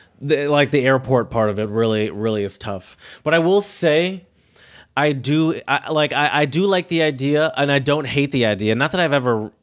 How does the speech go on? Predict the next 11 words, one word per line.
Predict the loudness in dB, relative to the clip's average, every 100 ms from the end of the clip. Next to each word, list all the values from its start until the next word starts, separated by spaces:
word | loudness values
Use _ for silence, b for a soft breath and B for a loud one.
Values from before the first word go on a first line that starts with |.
| _ _
done | -2 0 -2
this, | -4 -6 -14 B B B _
but | 0
I | 2
don't | 0 -2 0
hate | -2 0
the | 0
idea | 0 0 0 0 0
of | 0 -2 -4 -8 -20 b b b
spending | -12 -10 -2 2 2 2 2 2 -2 -6 -16 _
Christmas | 0 2 2 0 0 0 -6 -10 -12